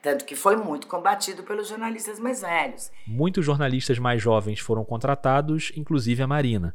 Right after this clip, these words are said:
Speaker 1: Eu tinha colegas que entraram por chamada pública, mas eu entrei porque o André Singer, que era editor de política, era casado com uma amiga minha,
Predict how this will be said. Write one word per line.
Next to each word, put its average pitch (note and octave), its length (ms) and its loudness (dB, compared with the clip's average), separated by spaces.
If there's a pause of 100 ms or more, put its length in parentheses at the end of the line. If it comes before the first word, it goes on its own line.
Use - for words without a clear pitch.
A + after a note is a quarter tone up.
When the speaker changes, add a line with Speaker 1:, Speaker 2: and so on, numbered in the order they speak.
(100)
Speaker 1:
Eu B2+ 100 -8
tinha D#3+ 260 -4
colegas F#3 420 0
que E3+ 140 -6
entraram C#3 560 2
por C#3 180 -14
chamada C3+ 480 0
pública, A2+ 420 -14
mas A2+ 300 -10
eu F3 340 2
entrei E3 440 -4
porque C3+ 260 -16
o B2 60 -4
André C#3 320 0
Singer, D#3 680 -6
que - 80 -12
era A#2 120 -10
editor A#2 360 -6
de - 120 -14
política, D3 600 -10
era D3 140 0
casado C3+ 560 -2
com F3+ 120 -18
uma E3+ 100 -6
amiga E3 400 0
minha, C#3+ 480 -8